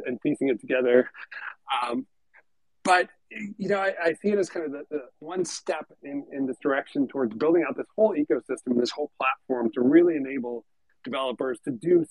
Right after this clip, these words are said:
super interesting things. Like, you know, we're already seeing it with, like, floating and, and with, uh, you know, collateral and, and loans. And,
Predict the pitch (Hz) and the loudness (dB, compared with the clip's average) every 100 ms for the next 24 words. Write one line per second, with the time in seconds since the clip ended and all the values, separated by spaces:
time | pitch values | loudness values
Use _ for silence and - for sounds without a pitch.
0 | - 269 190 131 269 117 - 107 - 131 | -4 -6 -4 -8 -10 -14 -14 -14 -10 -2
1 | 123 107 107 131 120 113 _ _ _ - | -2 -2 -8 -2 2 2 _ _ _ -20
2 | - - 143 151 170 160 - 156 135 120 | -12 -2 0 2 2 0 -4 -8 -6 -8
3 | 120 _ 131 127 143 160 160 123 120 120 | -10 _ -8 -6 -4 -4 -4 -6 -12 -8
4 | 113 113 123 117 - 117 113 113 117 123 | -8 -8 -8 -8 -8 -8 -6 -6 -8 -12
5 | 110 - 147 131 131 127 127 110 107 117 | -14 -12 -6 -2 0 -2 -2 -4 -4 -8
6 | 107 120 139 147 156 - 113 110 107 101 | -10 -8 -4 -4 -4 -8 -18 -16 -12 -12